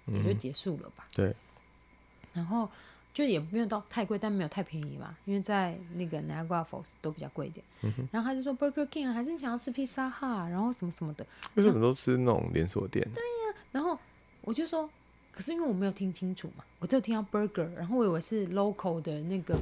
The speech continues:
Speaker 2: burger restaurant，
Speaker 1: 嗯哼。
Speaker 2: 然后所以我就说，哦，好啊，那我们去吃 burger 好。说，哦，你想要吃 Burger King 哦？你知道我真的是很立马的停下来，然后我就说，哦，那我不要了。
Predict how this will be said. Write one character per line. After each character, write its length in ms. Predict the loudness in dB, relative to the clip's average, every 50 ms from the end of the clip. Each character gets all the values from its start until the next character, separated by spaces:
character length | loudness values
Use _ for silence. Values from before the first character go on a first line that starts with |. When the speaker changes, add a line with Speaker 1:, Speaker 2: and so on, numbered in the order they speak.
| 2
Speaker 2:
burger 340 | 2 2 2 2 0 -2 -2 -2 -2
restaurant， 420 | -4 -4 -6 -8 -8 -8 -8 -4 0
Speaker 1:
嗯 40 | 2
哼。 60 | 2
Speaker 2:
然 120 | 4 6
后 60 | 4 4
所 140 | 4 2 0
以 20 |
我 60 | -2
就 100 | -2 -4
说， 200 | -6 -6 -6 -8 -8 -10 -20 -14 -2
哦， 100 | -2 0
好 160 | 2 2 2
啊， 100 | 2 2 0
那 80 | 0
我 40 | 0
们 80 | 2 2
去 100 | 0 0
吃 160 | 0 0 -2
burger 280 | 2 2 0 0 0 -4
好。 140 | -4 -4 -4
说， 160 | -4 -4 0
哦， 120 | 0 0
你 120 | 0 0 0
想 140 | 0 0 0
要 40 |
吃 140 | 0 0 2
Burger 320 | 6 6 6 6 6 2 2
King 260 | 2 2 2 2 2
哦？ 160 | 0 -4 -8 -12 -18 -20 -20 -20 -20 -20 -10 -4
你 120 | -4 -2
知 80 | 0 0
道 60 | 0
我 120 | 0 0
真 180 | 0 2 2 2
的 60 | 2
是 180 | 0 -2 -4 -4 -6 -14 -20 -18 -6
很 220 | -2 0 2 4
立 140 | 4 4 4
马 180 | 4 2 0
的 140 | 0 -2 -6 -10 -10 -18 -8
停 240 | -4 0 0 0 2
下 160 | 2 2 2
来， 140 | 2 0 0
然 100 | 0 -2
后 80 | -2 -2
我 40 |
就 80 | -2 -4
说， 80 | -4 -4
哦， 320 | -4 -4 -4 -4 -4 -6 -4
那 160 | -4 -2 -2
我 160 | 0 -2 -4 -4
不 140 | -4 -4 -4
要 240 | -2 -2 -2 -4 -6
了。 140 | -8 -14 -16